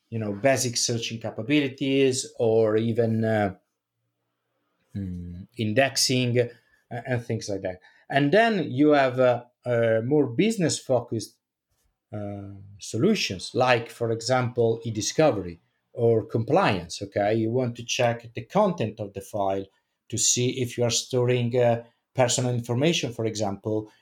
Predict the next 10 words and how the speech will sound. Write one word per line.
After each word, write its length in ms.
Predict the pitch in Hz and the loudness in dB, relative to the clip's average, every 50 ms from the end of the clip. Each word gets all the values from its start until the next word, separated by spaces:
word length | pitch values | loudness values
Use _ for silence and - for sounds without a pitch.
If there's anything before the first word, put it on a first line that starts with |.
| _ _ - | _ _ -4
or 500 | - 147 127 127 127 127 127 123 120 - _ _ _ _ _ - | 2 2 4 4 4 2 2 0 -2 -6 _ _ _ _ _ -6
you 180 | 113 120 123 | -2 -2 0
need 380 | 131 131 139 147 143 123 - - | 0 2 2 2 0 0 -2 -4
to, 300 | - 131 131 127 127 - - - | 0 2 2 2 2 -2 -4 -2
uh, 380 | 120 120 117 117 113 113 113 - | 0 2 4 4 4 2 0 -2
to 80 | 120 - | -6 -2
check 240 | - 139 131 131 | 0 0 0 0
the 100 | - 127 | -2 -4
content, 640 | 120 - 135 127 123 123 120 - 127 120 120 120 - _ _ _ _ _ _ _ - | -2 0 0 0 0 0 0 0 0 0 0 -4 -8 _ _ _ _ _ _ _ -4
uh, 560 | 120 113 113 113 113 110 110 113 113 113 110 | 0 2 4 4 4 4 4 4 4 2 0